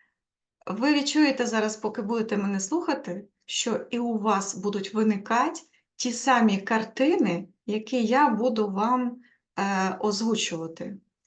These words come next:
Тобто ці речі,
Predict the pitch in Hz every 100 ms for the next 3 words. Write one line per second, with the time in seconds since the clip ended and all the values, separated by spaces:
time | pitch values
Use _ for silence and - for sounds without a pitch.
0 | _ - _ _ 220 220 - 220 208 202
1 | - - _ - 190 - 277 349 370 -
2 | 190 170